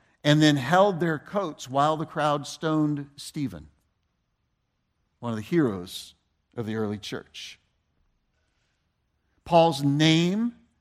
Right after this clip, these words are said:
evoked fear in Christians all over the Mediterranean because of his reputation. And yet, he's changed.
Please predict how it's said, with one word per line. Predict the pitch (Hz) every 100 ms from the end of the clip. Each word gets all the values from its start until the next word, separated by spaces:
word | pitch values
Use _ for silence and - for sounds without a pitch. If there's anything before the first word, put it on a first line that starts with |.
| _ -
evoked | 143 147 139 143 -
fear | - - - 196 175 131 117
in | 127 123
Christians | 107 180 170 - 120 113 -
all | 143 156 160
over | 151
the | 139
Mediterranean | 135 131 127 123 117 110 92 80 80 _ _ _ _ _
because | 127 127 147 139
of | 127
his | 135 123
reputation. | 123 123 110 110 90 78 76 _ _ _ _ _ _ _ _ _ _ _ _ _ _ _ _ _ -
And | 113
yet, | 127 175 - - - _ _ _ _ -
he's | 117
changed. | - 196 208 95 92 -